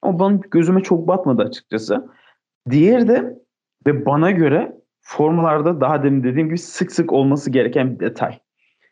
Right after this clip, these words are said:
Bu madalyon yaka diyebileceğimiz yakanın bir kısmı beyaz. Diğer kısmı ise Hollanda bayrağının renginde. O üç renge sahip. Yani anlatırken biraz saçma olabilir.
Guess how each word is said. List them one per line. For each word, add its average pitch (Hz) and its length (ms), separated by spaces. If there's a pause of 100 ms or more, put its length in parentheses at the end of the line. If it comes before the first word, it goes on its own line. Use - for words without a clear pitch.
(160)
Bu 139 200
madalyon 147 540
yaka 170 360
diyebileceğimiz 139 960 (220)
yakanın 127 580
bir 127 100
kısmı 123 380
beyaz. 151 420 (640)
Diğer 160 280
kısmı 135 260
ise 131 200
Hollanda 180 580
bayrağının 143 680 (380)
renginde. 117 720 (220)
O 131 140
üç - 220
renge 104 280
sahip. 135 460 (380)
Yani 151 100
anlatırken 214 600
biraz 220 200
saçma 190 400
olabilir. 185 560